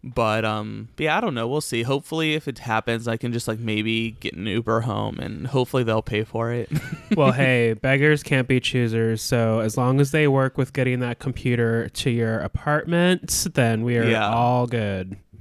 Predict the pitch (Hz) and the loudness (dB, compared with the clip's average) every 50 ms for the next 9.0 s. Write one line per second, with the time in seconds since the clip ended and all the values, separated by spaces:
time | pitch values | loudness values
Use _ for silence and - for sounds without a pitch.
0 | - _ _ _ - - 131 120 123 113 110 113 120 - - 113 113 113 113 117 | -20 _ _ _ -6 -6 -4 -2 0 0 0 0 -2 -4 -8 -8 -6 -6 -4 -4
1 | 117 113 113 117 120 - - _ _ - - 127 135 120 123 127 131 135 131 135 | -4 -6 -8 -8 -12 -18 -20 _ _ -16 -8 -4 0 0 0 0 -2 -4 -4 -4
2 | 123 120 113 107 110 110 110 104 104 113 - 110 131 143 - - - - - - | -4 -2 -2 -2 -2 -4 -4 -6 -8 -6 -4 -4 -6 -6 -6 -10 -14 -16 -16 -10
3 | - 180 196 - 170 151 131 139 135 127 120 127 127 127 - 135 120 117 113 - | -8 -6 -4 -2 -2 0 0 0 -2 0 -2 -2 -4 -4 -4 -6 -6 -6 -8 -12
4 | - - 120 - - - 113 107 110 107 101 104 110 117 123 127 _ _ - - | -6 -6 -6 -6 -4 -4 -4 -4 -2 -4 -6 -6 -8 -10 -10 -12 _ _ -4 0
5 | 180 143 135 143 143 170 143 - 127 117 110 104 - 127 110 113 - - _ _ | 2 2 2 0 -2 -4 -2 0 2 2 4 2 0 -2 -4 -10 -14 -20 _ _
6 | _ _ _ _ _ _ - - 113 120 - - 117 104 104 107 107 117 139 _ | _ _ _ _ _ _ -10 -6 -6 -4 -2 -2 0 0 0 -2 -6 -12 -20 _
7 | _ _ _ - - - - - - - - - - - - 165 165 160 160 160 | _ _ _ -20 -20 -20 -20 -20 -20 -20 -20 -20 -10 -2 0 2 2 2 2 2
8 | 170 170 160 160 151 - 226 277 262 247 233 214 202 202 208 214 214 214 214 208 | 2 0 0 -2 -2 -2 0 0 0 0 0 0 0 0 0 0 0 0 -2 -4